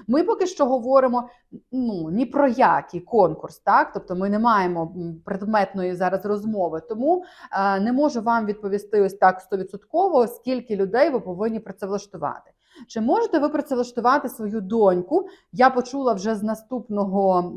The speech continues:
з наступної тези в запитанні, е, що якщо вона по Кодексу законів про працю не може бути працевлаштованою, то, відповідно,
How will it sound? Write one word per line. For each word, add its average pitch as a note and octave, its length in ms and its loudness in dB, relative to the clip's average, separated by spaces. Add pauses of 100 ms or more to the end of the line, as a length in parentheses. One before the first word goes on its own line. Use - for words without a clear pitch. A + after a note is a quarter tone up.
з F3+ 100 -6
наступної G#3 480 -4
тези G3+ 420 0
в E3 80 -12
запитанні, B3+ 720 -2 (340)
е, G3 220 0
що G3+ 200 -8
якщо C#4+ 260 -2
вона A#3 300 0
по A3 180 -6
Кодексу G#3 440 -6
законів G3 460 -4
про G3 140 -8
працю F#3+ 360 2
не G3+ 120 -2
може G#3+ 340 -2
бути F#3+ 260 -8
працевлаштованою, B3 1000 -4
то, F3+ 60 -10
відповідно, A#3 640 -4